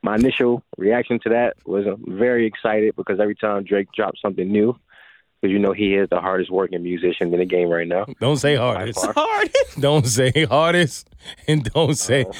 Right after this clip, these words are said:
Speaker 2: it's just certain things you can't say right now.
Speaker 3: No.
Speaker 2: But go ahead. Go ahead. You, you're right. Go ahead.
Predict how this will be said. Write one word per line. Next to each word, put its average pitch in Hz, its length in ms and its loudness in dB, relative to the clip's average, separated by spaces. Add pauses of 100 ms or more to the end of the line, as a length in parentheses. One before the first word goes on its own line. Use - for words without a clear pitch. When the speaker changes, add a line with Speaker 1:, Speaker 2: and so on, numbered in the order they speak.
(140)
Speaker 2:
it's 151 160 2
just 175 140 2
certain 202 200 2
things 170 240 2
you 165 60 0
can't 143 260 2
say 156 200 2
right 113 220 -2
now. 92 300 -6
Speaker 3:
No. 156 260 -8 (120)
Speaker 2:
But 156 140 4
go 190 120 4
ahead. 175 300 0 (240)
Go 170 100 2
ahead. 175 220 0
You, 160 200 2
you're 185 140 4
right. 170 260 2
Go 170 100 0
ahead. 165 300 2